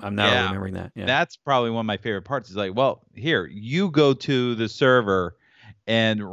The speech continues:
Speaker 2: run the code off on my machine, and you can see what it's doing. And that just saves so much time.
Speaker 1: Yeah.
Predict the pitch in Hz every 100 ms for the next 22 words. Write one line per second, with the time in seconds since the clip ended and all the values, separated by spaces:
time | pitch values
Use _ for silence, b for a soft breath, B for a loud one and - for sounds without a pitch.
0 | 107 120 135 131 104 101 110 - 120 113
1 | 110 - 101 101 107 101 90 98 85 80
2 | 82 _ _ _ - 104 104 107 120 120
3 | 107 - 98 90 90 - - 80 76 -
4 | - _ _ _ 95 92 87 85 - -
5 | 110 - 95 101 87 - 87 78 - -
6 | - - - 104 92